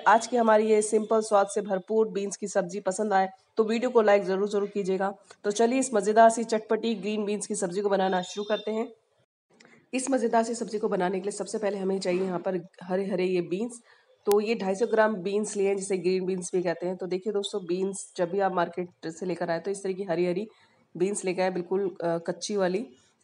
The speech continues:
इससे टेस्ट बहुत अच्छा आता है। तो इस तरह की हरी हरी आपको बीन्स खरीदनी है और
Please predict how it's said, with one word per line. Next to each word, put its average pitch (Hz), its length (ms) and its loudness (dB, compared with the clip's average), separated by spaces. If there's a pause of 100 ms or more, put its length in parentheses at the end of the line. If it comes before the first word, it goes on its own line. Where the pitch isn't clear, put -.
(120)
इससे 185 280 -6
टेस्ट 202 320 -2
बहुत 180 200 -2
अच्छा 180 240 -2
आता 175 200 2
है। 190 80 0
तो 196 120 -4
इस 208 120 -4
तरह 208 120 -2
की 202 120 -4
हरी 190 280 -2
हरी 190 300 0 (420)
आपको 175 280 -4
बीन्स 180 360 0
खरीदनी 180 460 -4
है 202 160 -2 (120)
और 170 320 -2